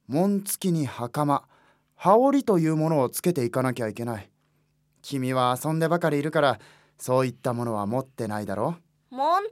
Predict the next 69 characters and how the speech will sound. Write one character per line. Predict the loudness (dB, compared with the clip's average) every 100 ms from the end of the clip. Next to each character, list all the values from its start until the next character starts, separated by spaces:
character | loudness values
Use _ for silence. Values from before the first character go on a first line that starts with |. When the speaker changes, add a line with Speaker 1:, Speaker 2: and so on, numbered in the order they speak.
| -12
Speaker 2:
付 | -16 -6 -4
き |
袴？ | -4 -4 -4 -2 -2 -2 0 0 -2 -6 _ _ _ _ _ _ _ -12
う |
ー | -8 -8 -8 -8 -8 -10 -12 -12 -14 -12 -12 -14
ん。 | -18 _ _ _ _ _ _ _
粗 | -10 -4 0 -2
末 | -2
な | -4 -2
の | -2
で | -2
よ | -2
か | -2 -4
っ | -4
た | -2
ら、 | -2 -2 _ -16
一 | -16 -10 -4 0 2 0
応 | 2
あ | 2
る | 0
こ | -6
と | -4
は | 2 2
あ | 2
る | -2
ぜ。 | -4 -4 -4 2
Speaker 1:
粗 | 4 8 6
末 | 6
な | 4
の | 4
だ | 2
っ |
て | 2 4
い |
い | 4 6
ん |
だ | 8 8
よ。 | 8 4 -4 _
あ | 4 6
あ |
い | 8
う | 6
の | 4
は | 2
形 | -2 -2 0 2
の | 2
も | 4 4
ん |
な | 4
ん |
だ | 4
か | 2
ら。 | -2 -4 -14 _ _ _ _ _ _
持 | -2 -2
っ |
て | -2 2 4
る | 6
の | 4
か | 0 -4 -8
い。 | -14 _ _
そ | -16 -4 2
れ | 6
は | 6
大 | 4 2 4 4
し |
た | 4
も | 6 6
ん |
だ。 | 6 2